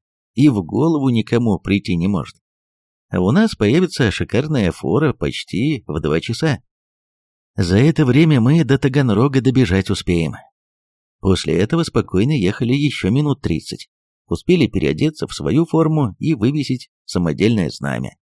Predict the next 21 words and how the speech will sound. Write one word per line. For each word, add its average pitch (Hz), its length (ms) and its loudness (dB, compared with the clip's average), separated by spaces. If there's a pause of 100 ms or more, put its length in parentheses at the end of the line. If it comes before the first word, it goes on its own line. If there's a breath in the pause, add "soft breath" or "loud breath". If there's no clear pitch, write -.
(600)
А 101 120 -2
потом 131 400 0
паровоз 131 420 2
вдруг 117 300 0
стал 135 280 0
резко 120 540 0
тормозить. 110 760 -4 (580)
Машинально 95 640 2
отметив 85 480 -2
время, 107 540 0
без 95 280 -2
пятнадцати 85 640 -4
четыре, 175 480 0 (560)
я 101 260 2
схватил 139 380 0
трубку 160 600 2
связи 147 440 -2
с 139 100 -6
машинистом. 101 640 -2 (720)
«Почему 110 720 2
останавливаемся? 107 1200 0